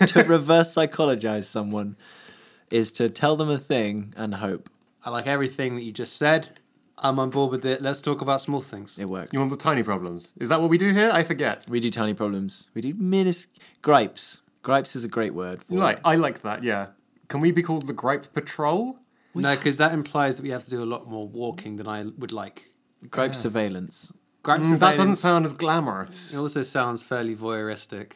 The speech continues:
Speaker 3: That's also true.
Speaker 1: Gripe patrol managers. So we've got underlings. Gripettes.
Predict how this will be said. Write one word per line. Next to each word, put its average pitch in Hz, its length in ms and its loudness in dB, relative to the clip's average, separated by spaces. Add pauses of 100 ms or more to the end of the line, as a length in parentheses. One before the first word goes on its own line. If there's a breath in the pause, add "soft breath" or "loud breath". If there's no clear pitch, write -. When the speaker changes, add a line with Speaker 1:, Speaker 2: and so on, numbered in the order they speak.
Speaker 3:
That's 131 380 -2
also 123 260 -2
true. 110 440 -2 (220)
Speaker 1:
Gripe 135 440 2 (100)
patrol 117 800 0
managers. 127 920 -4 (220)
So - 140 -2
we've 131 160 2
got - 160 0
underlings. 101 680 -4 (580)
Gripettes. - 800 -2